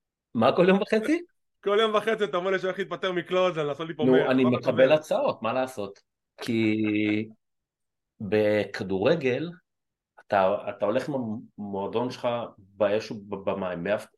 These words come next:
Speaker 1: אתה יודע, אתה נהנה מכל מיני ארגונים, וזה טוב וזה אחלה.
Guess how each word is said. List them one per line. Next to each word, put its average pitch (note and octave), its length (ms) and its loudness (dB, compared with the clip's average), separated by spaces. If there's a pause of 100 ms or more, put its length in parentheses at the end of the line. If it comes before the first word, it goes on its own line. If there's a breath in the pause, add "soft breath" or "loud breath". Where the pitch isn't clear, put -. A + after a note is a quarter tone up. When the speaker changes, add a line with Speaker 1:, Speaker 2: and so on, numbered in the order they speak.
Speaker 1:
אתה A3+ 160 -6
יודע, A#3+ 180 -2
אתה - 180 -6
נהנה C#3 400 -2
מכל C#3+ 340 -2
מיני A#2+ 280 -2
ארגונים, G#2+ 560 -2
וזה F#2 200 -4
טוב G2+ 300 -2
וזה F2+ 500 -2
אחלה. E2+ 200 -8